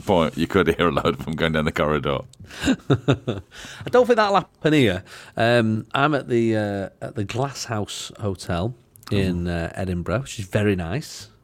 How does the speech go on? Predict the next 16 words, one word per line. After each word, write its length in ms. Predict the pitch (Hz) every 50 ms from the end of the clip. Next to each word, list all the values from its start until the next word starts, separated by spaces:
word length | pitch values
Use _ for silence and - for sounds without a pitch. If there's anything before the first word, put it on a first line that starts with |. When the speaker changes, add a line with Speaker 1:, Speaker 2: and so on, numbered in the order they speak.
| _
Speaker 1:
Yeah, 180 | 76 73 71 67
you've 160 | 65 69 71
not 120 | 69 64 65
got, 140 | - 50
you've 280 | - 98 95 95 - 65
not 100 | - 92
got 120 | 90 -
Speaker 2:
Um, 60 | - -
Speaker 1:
hen 140 | 65 64
do's 220 | 60 64 62 64 -
there. 220 | 64 62 58 - - _ _ _ _ _ _ _ _ _ _ _ _ _ -
Speaker 2:
No, 240 | 127 131 120 117
there's 140 | 120 120 120
no, 240 | 147 143 143 143 143
none 300 | - - 123 120 117 110
here. 360 | 107 107 90 82 80 80 -